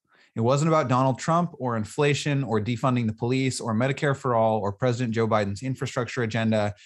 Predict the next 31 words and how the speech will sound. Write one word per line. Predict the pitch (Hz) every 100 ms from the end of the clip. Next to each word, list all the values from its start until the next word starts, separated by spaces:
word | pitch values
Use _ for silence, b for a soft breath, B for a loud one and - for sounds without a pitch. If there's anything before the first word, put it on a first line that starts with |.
| b b
It |
wasn't | 120 135 151 135
really | 120 139 123
about | 110 104 -
critical | 123 110 110
race | 107 110 -
theory | 110 104 101
or | 98
transgender | - 113 101 - 123 120
rights, | 101 92 92 - - b b
though | 117 117
those | 113 120 113
issues | 107 - 101
shaded | - 113 110 98
the |
situation | - 107 - 104 107 120
a | 95
bit | 101 92
by | 95
highlighting | 95 113 104 101 98 -
anxieties | 98 95 98 104 98 95
surrounding | - 104 104 98
the | 95
education | 90 - 127 123 113
system. | 95 95 - 87 - b b b _
Fundamentally, | 156 160 147 139 139
the | 120
contest | 113 123 113 117 -
was | 110
about | 107 98
schools, | - - 143 113 95 95